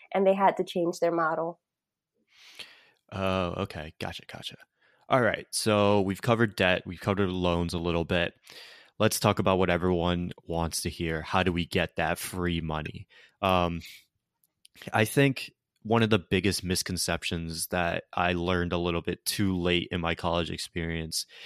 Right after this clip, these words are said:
Speaker 2: is that you can get scholarships throughout college. Like, you don't have to just get all your scholarships your freshman year. Um,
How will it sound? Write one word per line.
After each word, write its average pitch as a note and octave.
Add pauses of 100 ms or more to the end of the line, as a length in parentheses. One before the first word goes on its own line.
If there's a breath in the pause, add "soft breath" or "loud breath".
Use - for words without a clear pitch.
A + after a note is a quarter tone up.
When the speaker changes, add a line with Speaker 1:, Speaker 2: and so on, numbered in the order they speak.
(240 loud breath)
Speaker 2:
is F#2+
that F#2 (280)
you A2+
can A2
get G2 (520)
scholarships F2 (240)
throughout F#2
college. -
Like, F2+
you G2+
don't A2
have G2
to F2+
just G2
get F#2+
all F2
your E2+
scholarships F2
your -
freshman E2
year. - (600 soft breath)
Um, E2+